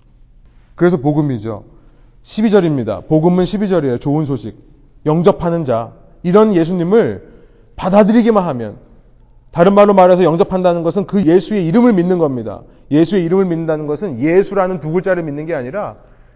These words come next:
그 예수라는 두 글자가 가리키고 있는 인격을 믿는 겁니다. 그 존재를 믿는 거예요. 그 이름을 믿는 자들에게는 하나님의 자녀가 되는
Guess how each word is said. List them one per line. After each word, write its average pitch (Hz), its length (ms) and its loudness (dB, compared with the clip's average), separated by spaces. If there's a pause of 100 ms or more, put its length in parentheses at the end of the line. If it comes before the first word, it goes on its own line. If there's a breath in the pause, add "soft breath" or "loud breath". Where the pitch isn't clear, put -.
(100)
그 214 340 0
예수라는 196 600 0
두 143 200 -10
글자가 175 400 -6
가리키고 175 500 -6
있는 175 260 -6
인격을 185 500 -4
믿는 127 260 -8
겁니다. 104 480 -10
그 180 120 -6
존재를 190 480 -2
믿는 123 300 -8
거예요. 95 260 -12 (800 soft breath)
그 233 440 6
이름을 208 340 2
믿는 185 320 2
자들에게는 160 920 2 (380)
하나님의 220 560 0
자녀가 143 420 -2
되는 165 400 -4